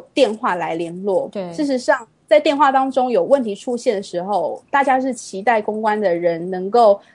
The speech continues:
Speaker 1: 迅速的提出解决问题的办法，可能没有办法说，“哦，我，我想一下，我后天告诉你”这样子，
Speaker 2: 嗯。
Speaker 1: 因为媒体是需要新闻的及时性的，他可能今天下午问，晚上就要播新闻了，所以你要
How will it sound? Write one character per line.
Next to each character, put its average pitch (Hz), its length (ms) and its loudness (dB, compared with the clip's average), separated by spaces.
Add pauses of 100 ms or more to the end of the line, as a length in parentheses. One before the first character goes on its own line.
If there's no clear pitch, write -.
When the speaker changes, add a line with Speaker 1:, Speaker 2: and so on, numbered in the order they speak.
(120)
Speaker 1:
迅 269 320 2
速 226 240 0
的 180 220 0
提 208 160 -6
出 254 180 0
解 208 140 2
决 180 160 0
问 220 160 6
题 190 60 -2
的 170 80 -2
办 190 320 -6
法， - 240 -16
可 220 100 -6
能 214 100 0
没 269 80 2
有 294 80 6
办 277 200 2
法 180 180 -4
说 208 480 0
，“哦， 220 240 4
我， 190 260 2
我 196 280 4
想 190 260 -2
一 - 20 -6
下， 247 160 0
我 190 80 2
后 220 140 2
天 208 160 -4
告 202 160 2
诉 180 220 -8
你” - 160 -16 (180)
这 208 60 0
样 175 180 -6
子， - 260 -8 (120)
Speaker 2:
嗯。 233 100 -2
Speaker 1:
因 247 80 2
为 254 140 6
媒 226 120 4
体 247 140 -4
是 220 260 -12
需 240 200 -2
要 240 120 4
新 247 160 -8
闻 208 120 -6
的 196 40 -4
及 190 140 -12
时 190 80 -12
性 190 260 -10
的， 170 80 -8
他 202 120 -4
可 214 100 -4
能 175 140 -6
今 254 100 -2
天 277 80 -2
下 285 220 0
午 185 100 -4
问， 214 160 4
晚 185 140 -8
上 214 120 -6
就 233 60 -2
要 226 60 0
播 208 180 0
新 214 220 -6
闻 185 120 -2 (120)
了， 135 200 -4 (240)
所 - 160 2
以 311 160 4
你 240 120 0
要 285 200 2